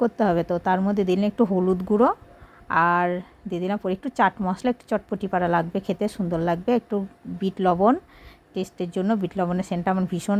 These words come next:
ভালো লাগে। একটু সাদা লবণ দিয়ে দিলাম, পরিমাণ মতো স্বাদ মতো নুনটা, উম, করে দিলাম। এবার দিয়ে দিলাম একটা লেবুর রস। লেবুর রসটা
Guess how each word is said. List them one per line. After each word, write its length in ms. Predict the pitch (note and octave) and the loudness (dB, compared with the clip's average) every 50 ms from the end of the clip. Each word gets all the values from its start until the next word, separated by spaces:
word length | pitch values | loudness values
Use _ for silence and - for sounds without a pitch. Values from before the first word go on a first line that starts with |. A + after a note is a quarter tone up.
| G#3 G#3 | 2 2
ভালো 140 | G3 F#3+ G3+ G3+ | 4 4 4 4
লাগে। 180 | G3 G3 G3 B3+ A#3 F#3 | 2 2 2 0 0 0
একটু 160 | - - F#3+ F#3 G3 - | -2 -6 -6 -6 -6 -4
সাদা 220 | - G3+ F3 F3+ F#3 F#3+ | -2 -2 0 0 2 2
লবণ 200 | F#3+ F#3 G3 G3 F#3 F#3+ | 2 0 0 -2 0 0
দিয়ে 140 | F#3+ F#3+ F3+ | 0 0 2
দিলাম, 200 | F#3 F#3+ G3+ A3+ C#4+ F4 C#4+ - | 2 2 4 4 2 0 -2 -2
পরিমাণ 300 | G3 F3 F3+ F#3 F#3 F3+ F3+ | -2 0 0 0 0 -2 -2
মতো 160 | F3+ - - G3 G3 - | -4 -2 -2 -4 -4 -2
স্বাদ 160 | - F#3+ E3 G3 F#3 | -4 -6 -4 -4 -6
মতো 140 | F3+ E3+ F#3+ F#3 F3+ | -6 -4 -4 -4 -2
নুনটা, 240 | F3 E3+ E3+ G3 F#3 - - - G#3 | -2 -2 0 0 0 0 -2 -6 -6
উম, 180 | F#3+ F3+ F3 F3 - - - | -4 -4 -4 -4 -8 -6 -4
করে 140 | F#3+ F3+ F3+ F3 | -2 -2 0 0
দিলাম। 200 | F3+ F3+ G3+ A3+ A#3 F#3+ E3+ | 0 2 2 2 4 2 2
এবার 140 | E3+ F3+ F3 F3 | 2 2 2 0
দিয়ে 100 | E3+ E3 | -2 -4
দিলাম 140 | F#3+ G3+ A3+ A#3 | -2 -2 -2 -2
একটা 120 | - - C#4 A3 F#3 | -2 0 0 2 2
লেবুর 280 | F#3 F3 E3 D#3+ D#3+ D#3+ D#3+ | 2 0 0 -4 -4 -2 -2
রস। 180 | D#3 D3+ D3 - - - - - - - - - G3+ | -2 -2 -4 -6 -14 -18 -20 -20 -20 -18 -6 0 2
লেবুর 240 | G3+ G#3 G#3 A#3 B3 C4 | 2 4 6 6 6 6
রসটা 240 | C4 B3+ - D#4 | 4 4 0 -4